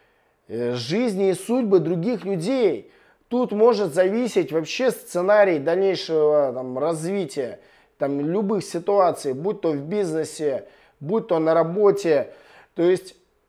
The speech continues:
вот когда человек заточен на то, чтобы увеличить свои ресурсы,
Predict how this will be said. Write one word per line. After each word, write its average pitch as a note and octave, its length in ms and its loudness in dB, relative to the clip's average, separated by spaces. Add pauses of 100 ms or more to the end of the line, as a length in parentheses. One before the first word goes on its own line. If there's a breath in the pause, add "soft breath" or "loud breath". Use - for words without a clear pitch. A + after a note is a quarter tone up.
(400)
вот F3 240 -2
когда F#3 300 2
человек F3+ 540 2 (300)
заточен E3 600 -2
на E3 100 -2
то, E3+ 200 -2
чтобы C3+ 420 -4
увеличить E3 640 -4
свои D3 240 0
ресурсы, D#3 600 -6